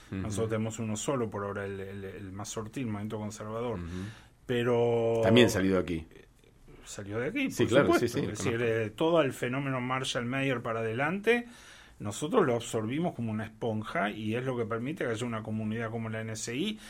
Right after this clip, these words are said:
Speaker 2: y que otras comunidades ahora estén siguiendo esos pasos y que otras que están más circunscriptas por razones formales estén desesperadas por salirse del corsé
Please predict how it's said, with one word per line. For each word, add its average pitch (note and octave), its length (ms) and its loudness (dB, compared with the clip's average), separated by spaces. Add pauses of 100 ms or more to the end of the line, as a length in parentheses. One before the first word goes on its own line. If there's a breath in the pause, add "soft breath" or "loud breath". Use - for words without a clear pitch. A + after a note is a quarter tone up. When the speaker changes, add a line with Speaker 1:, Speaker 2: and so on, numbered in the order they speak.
(160 loud breath)
Speaker 2:
y B2 120 -4
que D3 100 4
otras F#3 260 6
comunidades C#3+ 800 4
ahora D#3+ 200 4
estén C#3+ 260 -4
siguiendo B2+ 460 -2
esos A2 180 -6
pasos A#2+ 520 -2 (340 loud breath)
y C3 100 -2
que C#3+ 160 6
otras G3+ 260 8
que D#3+ 100 0
están E3 300 2
más D#3+ 440 2 (420 soft breath)
circunscriptas D3+ 1040 4
por A#2+ 220 0
razones D3 420 2
formales D#3 640 2
estén D#3 320 -2
desesperadas D3 840 2
por A#2+ 200 -6
salirse C3 460 -4
del A2+ 180 -2
corsé D3+ 460 -4